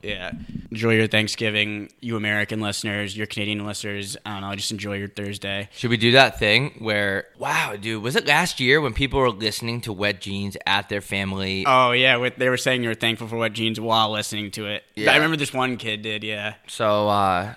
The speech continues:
Speaker 2: this is just a little friendly challenge from us. At your family Thanksgiving, we would like you to all sit around holding hands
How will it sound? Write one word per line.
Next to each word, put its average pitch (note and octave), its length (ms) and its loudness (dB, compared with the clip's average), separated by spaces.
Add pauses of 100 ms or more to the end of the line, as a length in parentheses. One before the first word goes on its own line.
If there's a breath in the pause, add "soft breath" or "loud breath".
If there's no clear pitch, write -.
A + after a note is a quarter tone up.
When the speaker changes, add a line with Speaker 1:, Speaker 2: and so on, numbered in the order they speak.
(160)
Speaker 2:
this A#2 160 -2
is C3 80 -4
just A#2+ 220 0
a A#2+ 40 2
little G#2 480 2
friendly G#2 640 2
challenge G2 580 0
from F#2 180 -4
us. F2 300 -4 (180)
At A#2 180 8
your B2+ 140 2
family A#2+ 640 2
Thanksgiving, A2 720 0 (180)
we A2 540 0 (300)
would G2 180 -4
like G#2+ 340 2
you G2 360 2
to - 100 -6
all G#2 160 4
sit A2+ 200 2
around G2+ 420 4
holding G2 320 0
hands F#2 520 -2